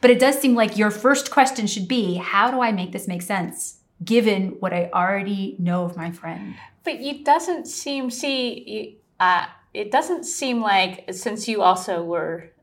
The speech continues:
Speaker 2: uh, studied Plato in grad school, I can just, so there's a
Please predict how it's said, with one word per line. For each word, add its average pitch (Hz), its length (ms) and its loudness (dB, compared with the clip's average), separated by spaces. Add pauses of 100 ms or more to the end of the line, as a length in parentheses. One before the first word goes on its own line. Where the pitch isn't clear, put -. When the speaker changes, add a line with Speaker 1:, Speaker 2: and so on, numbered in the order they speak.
Speaker 2:
uh, 170 140 -4 (680)
studied 165 480 -8
Plato 160 380 -8
in 160 180 -12
grad 156 240 -8
school, 151 540 -12
I 165 100 -12
can 160 240 -20 (120)
just, 185 360 -10 (280)
so - 140 -8
there's 202 240 4
a 185 400 0